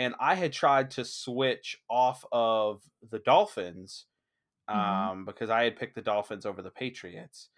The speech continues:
Speaker 2: Mm-hmm.
Speaker 1: Um, and so all of that to say, "You wouldn't let me do it," which rightfully so, because we recorded it and, like, it's done.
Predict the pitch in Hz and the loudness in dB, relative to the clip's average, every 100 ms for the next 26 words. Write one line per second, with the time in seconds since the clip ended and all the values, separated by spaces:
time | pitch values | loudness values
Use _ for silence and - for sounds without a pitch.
0 | - 190 185 196 208 104 190 190 - - | -10 -8 -6 -8 -4 -4 -4 -6 -10 -12
1 | 110 98 - 101 98 151 170 160 123 120 | -14 -10 -4 -4 -2 2 4 4 2 4
2 | 113 - - 107 - 127 110 107 107 113 | 4 2 -8 -12 0 2 2 0 -2 0
3 | 160 180 160 151 151 135 117 110 113 170 | 2 2 4 2 2 2 4 4 2 2
4 | 185 - 247 226 202 160 - 101 101 139 | -4 -2 2 2 2 -2 2 0 0 -2
5 | 143 156 170 165 160 123 120 113 113 107 | -6 -4 -2 -4 0 0 0 0 0 0
6 | 110 107 101 _ _ _ 131 - - - | -6 -8 -8 _ _ _ -8 -4 -6 -6
7 | - | -14